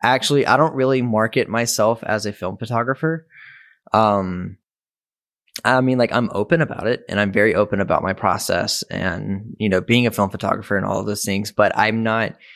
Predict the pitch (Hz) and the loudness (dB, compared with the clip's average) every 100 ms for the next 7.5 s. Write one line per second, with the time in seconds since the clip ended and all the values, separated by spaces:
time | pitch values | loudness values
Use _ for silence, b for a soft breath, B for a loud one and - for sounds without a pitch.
0 | B B - 120 98 104 101 104 107 98 | B B 0 4 4 2 -2 -4 -6 -6
1 | 104 107 104 98 90 92 - 156 151 135 | -2 0 0 -2 0 0 2 2 4 4
2 | 123 127 104 107 107 98 98 87 - 107 | 2 -2 -2 -4 -2 -4 -4 -12 -2 0
3 | 87 98 b b b b _ - 98 98 | 0 -6 b b b b _ 0 2 2
4 | 92 87 90 - _ _ _ _ _ _ | -2 -6 -10 -12 _ _ _ _ _ _
5 | _ _ _ _ - _ _ _ - 127 | _ _ _ _ -20 _ _ _ 0 2
6 | 113 - 113 117 123 117 - - _ _ | 2 2 -2 -2 -4 -4 -6 -8 _ _
7 | 107 110 110 107 | 0 0 0 -6